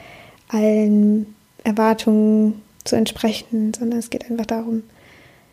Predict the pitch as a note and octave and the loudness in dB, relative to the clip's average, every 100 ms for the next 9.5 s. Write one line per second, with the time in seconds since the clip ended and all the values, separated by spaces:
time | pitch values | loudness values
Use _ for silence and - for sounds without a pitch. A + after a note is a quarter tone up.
0 | _ _ - - A#3+ A#3 A3 A3 - G#3+ | _ _ -6 2 6 6 4 2 2 0
1 | G#3 A3 G#3+ G#3 G#3 G#3 A3+ A3 G#3+ G#3+ | 0 -4 -4 -2 -2 -4 -6 -6 -4 -6
2 | G#3 - - - A3+ - - G#3+ G#3+ G#3+ | -8 -14 -16 -14 -12 -12 -10 -4 -2 -2
3 | G#3+ A#3 - _ _ _ _ _ _ _ | -4 -10 -12 _ _ _ _ _ _ _
4 | _ _ _ _ - C#4 B3 - - - | _ _ _ _ 0 0 0 -8 -14 -20
5 | - - A#3 A3 A3+ - G#3+ G#3 G#3 G#3+ | -12 2 4 4 0 -4 0 2 4 2
6 | A3+ - A3+ A3+ A#3+ _ _ - - - | -4 -6 -4 -4 -6 _ _ -8 -8 -10
7 | E4 - - - - C4 - C4+ - - | -20 -16 -14 -14 0 2 4 0 -2 -16
8 | - - - - - - D4+ C#4+ A#3 G#3+ | -12 -12 -12 -14 -6 0 2 2 2 0
9 | G#3+ G#3 G#3 - A3+ | 0 0 -2 -6 -10